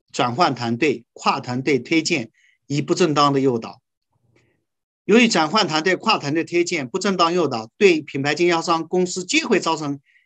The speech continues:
严重的伤害，每位品牌经销商如有合理理由怀疑其他品牌经销商违反本公司政策协议之行为，均有义务啊，尽快的、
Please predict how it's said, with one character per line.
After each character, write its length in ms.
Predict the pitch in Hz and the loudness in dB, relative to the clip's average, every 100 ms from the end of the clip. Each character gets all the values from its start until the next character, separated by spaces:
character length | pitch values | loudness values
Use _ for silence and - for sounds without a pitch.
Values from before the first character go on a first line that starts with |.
| _ | _
严 280 | 135 143 190 | 0 2 2
重 160 | 254 | 0
的 100 | 160 | 0
伤 240 | 127 156 143 | 0 -2 -2
害， 220 | 143 - _ _ _ _ - | -4 -8 _ _ _ _ -4
每 180 | 147 | 2
位 180 | 170 233 | 6 4
品 140 | 135 143 | 4 0
牌 140 | 147 | -2
经 160 | 151 151 | -2 -2
销 120 | 147 | -2
商 220 | 147 143 | -2 -4
如 220 | 127 175 | -2 -2
有 180 | 185 127 | 0 -2
合 320 | - - 170 | -6 -4 -2
理 240 | 185 117 117 _ _ _ - | -2 -4 -8 _ _ _ -10
理 220 | 143 135 | -6 -2
由 220 | 131 156 | 0 0
怀 280 | 170 123 147 | -2 -2 0
疑 220 | 190 135 | 0 -2
其 220 | 131 - | -6 -8
他 180 | 143 156 | -2 -2
品 160 | 151 120 | -2 -6
牌 100 | 127 | -4
经 140 | 143 | -2
销 140 | 147 143 | -2 0
商 320 | 147 143 - _ _ _ | -2 -2 -6 _ _ _
违 260 | 110 135 254 | 4 4 4
反 240 | 175 160 | 2 0
本 180 | 139 117 | -2 -2
公 160 | 151 | -2
司 160 | 160 170 | -6 -4
政 220 | 175 180 | 0 0
策 160 | 135 131 | 0 -4
协 240 | - 139 | 0 0
议 80 | 151 | 0
之 180 | 117 151 | -4 -4
行 220 | - 131 | -4 -2
为， 220 | 120 113 _ _ | -4 -6 _ _
均 320 | - 240 262 | 2 4 6
有 200 | 226 131 | 6 4
义 160 | 131 151 | 2 -2
务 240 | 117 113 _ _ _ - | -4 -6 _ _ _ -12
啊， 160 | 127 | -10
尽 300 | - - 233 | -2 2 2
快 260 | 160 214 160 | 2 0 0
的、 160 | 117 | -2